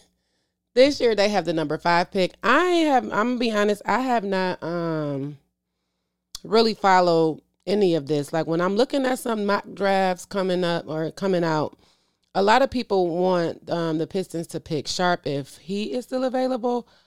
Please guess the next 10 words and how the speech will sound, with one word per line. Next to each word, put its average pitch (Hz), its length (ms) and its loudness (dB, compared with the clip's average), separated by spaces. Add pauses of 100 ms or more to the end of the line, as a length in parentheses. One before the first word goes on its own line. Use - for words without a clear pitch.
(280)
But 220 200 2
it's 247 260 6
confusing 247 760 0
to 214 180 -6
me 190 200 0
because, 170 1040 -2 (1300)
I 202 100 0
mean, 202 260 4
why? 196 340 6
<laughs> 220 260 4